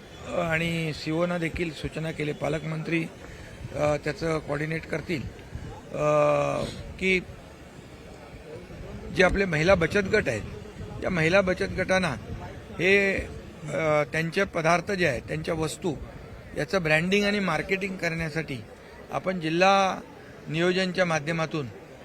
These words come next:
त्यांना एक प्लॅटफॉर्म उपलब्ध करून दिला तर म्हणजे, अ, एक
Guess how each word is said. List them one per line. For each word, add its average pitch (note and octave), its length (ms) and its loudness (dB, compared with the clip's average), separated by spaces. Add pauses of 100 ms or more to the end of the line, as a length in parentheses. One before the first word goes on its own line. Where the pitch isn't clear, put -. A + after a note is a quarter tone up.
(180)
त्यांना F3+ 200 4
एक G3 180 6
प्लॅटफॉर्म F3 680 2
उपलब्ध F3 380 0
करून F3 280 0
दिला E3 280 6 (640)
तर G3+ 400 10 (100)
म्हणजे, F3+ 640 4 (180)
अ, D#3+ 360 2 (880)
एक F3 120 -2